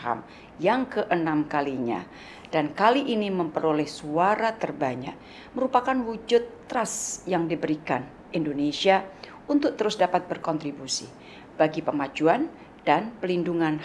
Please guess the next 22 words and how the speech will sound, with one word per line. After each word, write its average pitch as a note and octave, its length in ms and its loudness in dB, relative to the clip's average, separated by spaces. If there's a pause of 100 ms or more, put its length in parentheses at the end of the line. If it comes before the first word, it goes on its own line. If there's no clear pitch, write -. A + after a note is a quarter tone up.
ham. - 160 -2 (800)
Tema B3+ 400 2
keanggotaan G3+ 640 2
Indonesia F3 560 0
di F3+ 160 -6
Dewan D#3 420 2 (140)
ham F3 260 -4
adalah D3+ 480 2 (460)
Inclusive G3 720 2 (160)
Partnership F#3 560 2 (180)
for E3 380 6
Humanity. D3 720 0 (800)
Kemitraan E3+ 960 0
yang A3 240 -2
inklusif E3 580 -8 (560)
adalah E3 400 2
kunci. - 540 -10 (680)
Kemitraan F3+ 960 2
inklusif G#3+ 640 0 (480)
diperlukan F#3+ 960 -2
untuk - 240 -2
kemanusiaan, D3 720 -6